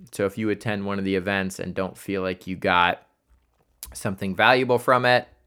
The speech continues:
it's kind of a no questions asked, we'll refund your money. So that's how confident we are in that. So check it out, w w w diet culture day dot com. The first event for Columbus is on sale right now. If you click events, you'll see that.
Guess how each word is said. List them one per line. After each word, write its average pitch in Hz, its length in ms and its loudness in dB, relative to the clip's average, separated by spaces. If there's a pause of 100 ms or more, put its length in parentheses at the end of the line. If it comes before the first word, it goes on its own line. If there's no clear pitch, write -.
(120)
it's 92 180 -4
kind 98 160 -4
of 90 80 -4
a 92 60 -2
no 95 220 -2
questions 90 520 -6
asked, 104 320 4
we'll 90 120 -6
refund 82 420 -6
your - 120 -8
money. 65 340 -10 (120)
So - 160 -10
that's 87 240 -2
how 85 140 -2
confident 82 480 -6
we 78 140 -8
are 71 120 -2
in 95 120 -8
that. 143 280 8 (440)
So - 120 -6
check 127 300 2
it 127 80 6
out, 147 240 10
w 127 240 4
w 117 320 4
w 135 400 6
diet 113 400 6
culture 113 400 0
day 107 260 2
dot 101 320 2
com. 175 680 4
The 104 100 -4
first 117 360 0
event 117 440 0
for 104 160 -4
Columbus 117 540 -2
is 98 120 -8
on 98 380 -2
sale 107 600 0
right 95 320 0
now. 135 520 0 (320)
If - 80 -10
you 98 80 -4
click 101 240 -4
events, 107 400 -2
you'll 98 100 0
see 147 240 0
that. 147 420 8